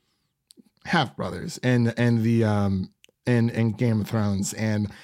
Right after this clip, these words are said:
they only really share, like, the last scene that they share together, Robb Stark says to Jon Snow, "The next time I see you,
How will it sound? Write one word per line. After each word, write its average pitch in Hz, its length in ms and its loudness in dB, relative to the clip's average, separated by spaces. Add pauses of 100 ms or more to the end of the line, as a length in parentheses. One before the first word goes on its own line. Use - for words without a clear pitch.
(200)
they 165 140 4
only 220 220 4
really 180 280 6
share, 135 680 2
like, 110 360 0
the 135 100 2
last 185 380 4
scene 156 240 2
that 139 100 2
they 123 120 2
share 127 280 0
together, 107 480 -2 (380)
Robb 117 260 0
Stark 117 380 0
says 113 680 0 (420)
to 190 220 2
Jon 135 240 2
Snow, 123 260 0
"The 120 100 2
next 127 220 -2
time 120 160 0
I 117 100 2
see 202 380 0
you, 110 440 2